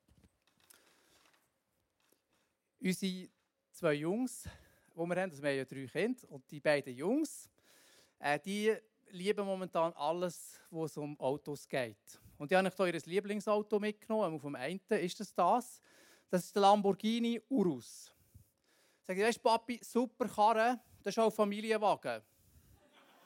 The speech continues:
Sag ich, „Ja, okay.“ Dann sage ich immer, „Hört, Söhne,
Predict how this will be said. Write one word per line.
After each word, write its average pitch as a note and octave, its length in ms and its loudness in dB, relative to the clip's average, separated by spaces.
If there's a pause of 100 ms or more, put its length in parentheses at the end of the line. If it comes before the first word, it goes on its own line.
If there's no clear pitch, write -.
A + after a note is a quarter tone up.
(680)
Sag E3+ 260 -8
ich, - 80 -12
„Ja, - 240 4 (600)
okay.“ G3+ 640 4 (680)
Dann F3+ 80 -18
sage A#3 240 0
ich G#3+ 80 0
immer, B3 320 0
„Hört, A3 400 0 (220)
Söhne, D#3 580 -2